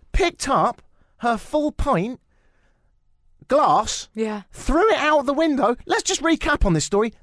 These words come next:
Speaker 1: They've gone.
Speaker 2: Oh, no.
Speaker 1: They've been replaced by two old people,
Speaker 2: <gasps>
Speaker 1: right?
Speaker 2: She throws it
Speaker 1: She
Speaker 2: them?
Speaker 1: launches this glass full of beer. It spills everywhere,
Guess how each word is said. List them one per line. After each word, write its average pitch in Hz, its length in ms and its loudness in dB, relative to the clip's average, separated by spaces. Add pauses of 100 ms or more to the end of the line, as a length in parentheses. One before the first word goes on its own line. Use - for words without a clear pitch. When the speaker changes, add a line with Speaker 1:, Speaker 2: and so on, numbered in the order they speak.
Speaker 1:
They've 349 360 2
gone. 254 440 2 (180)
Speaker 2:
Oh, 330 160 -6
no. 392 580 2 (180)
Speaker 1:
They've 294 220 0
been 302 220 2
replaced 294 640 -2
by 269 180 0
two 277 260 0
old 269 200 2
people, 151 520 -4
Speaker 2:
<gasps> - 40 -16
Speaker 1:
right? 277 400 -2 (160)
Speaker 2:
She - 160 0
throws 427 320 4
it 554 100 4
Speaker 1:
She 311 200 6
Speaker 2:
them? 294 100 6
Speaker 1:
launches 311 680 2
this 277 240 -2
glass 262 500 2
full 392 240 0
of 339 120 0
beer. 285 320 2 (180)
It 285 160 -8
spills 330 500 0
everywhere, 233 340 0